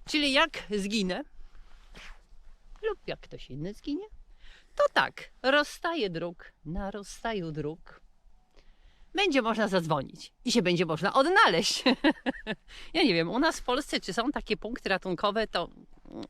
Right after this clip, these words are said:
chyba jakoś się nie spotkałam. A trochę tak, y, no tak, w lasach to są takie, em, kamienie, betony z numerami. Ale kochani,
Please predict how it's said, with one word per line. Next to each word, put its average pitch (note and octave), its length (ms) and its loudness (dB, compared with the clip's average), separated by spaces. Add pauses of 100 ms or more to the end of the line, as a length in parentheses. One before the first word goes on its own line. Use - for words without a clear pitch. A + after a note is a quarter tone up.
chyba F4 300 0
jakoś A3 340 0
się G3+ 140 0
nie F#3 120 0
spotkałam. C#3 540 -8 (460)
A C4 120 2
trochę D4+ 320 2
tak, - 360 -2
y, F3+ 200 -4 (260)
no G3+ 160 -4
tak, F#3 220 -2
w F3 80 -6
lasach C4 540 2
to A3 160 -4
są G#3+ 220 -8
takie, G3+ 400 0 (420)
em, D#3 600 0 (420)
kamienie, G3+ 520 0
betony G3 440 0
z D#3+ 80 -6
numerami. D#3+ 480 0 (280)
Ale G#3 200 -2
kochani, C4 460 -2